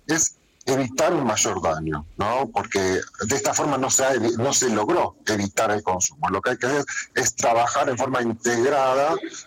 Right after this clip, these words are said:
¿no? Ah, eh, que darle información de lo, de la, de las consecuencias del consumo. Esto es como, a ver, todos sabemos que el problema, la, la sífilis, que es una infección bacteriana adquirida por,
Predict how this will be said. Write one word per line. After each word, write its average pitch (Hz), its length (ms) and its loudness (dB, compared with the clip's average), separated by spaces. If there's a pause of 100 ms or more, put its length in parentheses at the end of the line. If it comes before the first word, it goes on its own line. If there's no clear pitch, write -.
(100)
¿no? 123 380 0 (260)
Ah, 101 120 4 (100)
eh, 92 500 2 (160)
que 123 160 0 (100)
darle 143 380 2
información 120 800 0
de 101 80 0
lo, 101 160 0
de 104 180 -2
la, 98 200 0 (240)
de 127 100 0
las 120 140 -2
consecuencias 135 640 0
del 110 100 -2
consumo. 87 600 -2 (340)
Esto 190 340 0
es 175 80 0
como, 151 460 0
a 123 140 2
ver, 117 260 2 (140)
todos 156 240 2
sabemos 120 560 0 (240)
que - 80 -2
el 101 80 -2
problema, 113 420 0 (300)
la, - 220 0
la - 180 0
sífilis, 107 540 0
que 104 80 -2
es 107 80 -2
una 107 120 0
infección 104 400 -2
bacteriana 110 520 0
adquirida 104 480 0
por, 87 200 -6